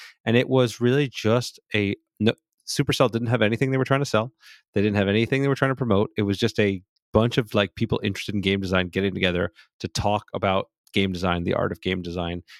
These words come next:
And you and I ended up having a really great extended conversation there. And I was like, "Okay, we gotta share this with the, with the audience." So I, I guess I just wanna, you know, one, say thanks for that.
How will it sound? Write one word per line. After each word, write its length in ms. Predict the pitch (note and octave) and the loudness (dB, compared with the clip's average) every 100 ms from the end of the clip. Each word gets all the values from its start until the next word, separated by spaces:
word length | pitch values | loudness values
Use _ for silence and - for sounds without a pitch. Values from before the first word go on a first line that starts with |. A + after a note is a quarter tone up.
| _ | _
And 320 | A2 G2 F2 F#2+ | -2 0 -2 -2
you 160 | G#2 | 0
and 80 | G2+ | 2
I 100 | G#2 | 2
ended 180 | G2+ G2 | 0 0
up 80 | G2 | 0
having 260 | G#2 G2 | -2 0
a 100 | F#2 | -4
really 300 | F2+ F#2+ G2+ | 0 0 0
great 400 | G#2 F#2+ G2 G#2+ - | -4 -2 0 0 -4
extended 400 | - - G2+ G2 | -6 -4 -4 -2
conversation 560 | G#2+ G2+ G2 A2+ - F#2+ | -2 0 2 0 2 0
there. 200 | E2+ F2+ | 0 0
And 120 | F2+ | 0
I 60 | |
was 160 | F2+ F2+ | 0 -2
like, 140 | F#2+ | -4
"Okay, 320 | - - E3 G2 | -2 0 0 0
we 160 | G2+ | -2
gotta 160 | G#2 G#2 | 0 0
share 240 | - A2 | 2 0
this 200 | G#2+ G#2 | 0 -2
with 160 | G#2+ - | -4 0
the, 240 | A2+ G#2 G2 - - - | 0 0 -2 -14 -10 -2
with 100 | A2+ | 0
the 100 | G#2+ | 2
audience." 440 | G#2 B2+ F2+ F2+ | 2 2 0 -2
So 200 | - G2+ - - _ - | -2 -4 -4 -14 _ 0
I, 120 | A#2+ | 0
I 60 | B2 | 2
guess 160 | C#3 | 2
I 40 | D#3+ | 2
just 120 | C#3+ | 2
wanna, 280 | C#3+ B2+ - - | 4 2 0 -2
you 100 | A2+ | 0
know, 80 | G2+ | 2
one, 220 | G#2 B2+ | 2 0
say 140 | C3 | -2
thanks 320 | A#2+ F#2+ A#2 - | -2 -2 -2 -4
for 160 | G#2 | 0
that. 260 | F#2+ G#2+ | 2 2